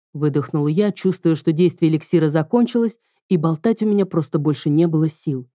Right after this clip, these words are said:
Хотелось прикрыть веки и поспать. После моего ответа раздалось странное похрюкивание и визг.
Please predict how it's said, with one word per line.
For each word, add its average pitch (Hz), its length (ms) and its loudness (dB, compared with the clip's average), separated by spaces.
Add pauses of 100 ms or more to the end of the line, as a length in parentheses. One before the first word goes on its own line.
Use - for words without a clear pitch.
(300)
Хотелось 160 460 -2
прикрыть 156 420 -4
веки 190 460 -2
и - 80 -6
поспать. 143 520 -6 (800)
После 165 260 -4
моего 160 260 4
ответа 185 380 2
раздалось 170 440 2
странное 202 460 0
похрюкивание 185 840 2
и 185 160 2
визг. 165 320 0